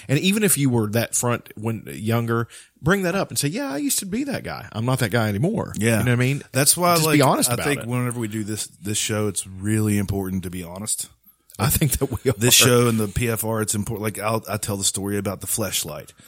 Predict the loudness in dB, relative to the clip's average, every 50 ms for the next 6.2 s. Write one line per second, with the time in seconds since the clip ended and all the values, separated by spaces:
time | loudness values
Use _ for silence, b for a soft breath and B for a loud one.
0 | b b b b b 2 4 4 4 4 2 0 2 2 2 2 2 4 2 2
1 | 2 2 2 2 2 2 2 2 2 2 2 2 0 0 0 0 -2 -2 -4 -4
2 | -4 -4 -2 -2 -4 -4 _ _ b b b b b b b b -4 -2 0 2
3 | 2 2 2 2 2 2 4 4 6 6 6 6 6 6 8 8 8 8 8 8
4 | 6 8 8 6 4 2 0 -6 -6 -6 -8 -12 -16 -18 -10 -4 0 0 0 2
5 | 2 2 2 4 4 2 2 0 -2 -6 0 2 2 2 4 4 2 2 2 0
6 | -6 -6 -8